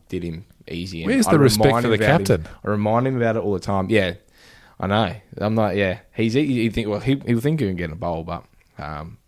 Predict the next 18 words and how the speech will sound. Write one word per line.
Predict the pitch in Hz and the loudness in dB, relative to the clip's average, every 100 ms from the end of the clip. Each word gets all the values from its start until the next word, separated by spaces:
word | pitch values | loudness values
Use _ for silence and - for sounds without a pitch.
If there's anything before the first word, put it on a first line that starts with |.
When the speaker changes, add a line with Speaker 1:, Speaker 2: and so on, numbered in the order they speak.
| _ _ _ _ | _ _ _ _
Speaker 1:
no, | 87 | -6
I | 90 | -4
don't | 95 | -4
mind | 85 90 | -4 -6
that. | 87 | -6
I | 101 110 123 | -2 2 2
like, | 151 175 - | 2 2 -2
I | 180 | -6
like | 190 185 | -6 -6
a | 185 | -4
relaxed | 139 123 - | -4 -4 -6
environment. | 131 110 120 139 151 143 | -6 -4 -2 -4 -2 4
It's, | |
Speaker 2:
Yeah, | 110 120 131 - - - - | 6 6 4 -2 -20 -20 -8
Speaker 1:
yeah, | - | 2
Speaker 2:
good. | 131 139 - - | 4 4 -4 -8
Speaker 1:
I | |
think, | 123 117 - | -4 -6 -8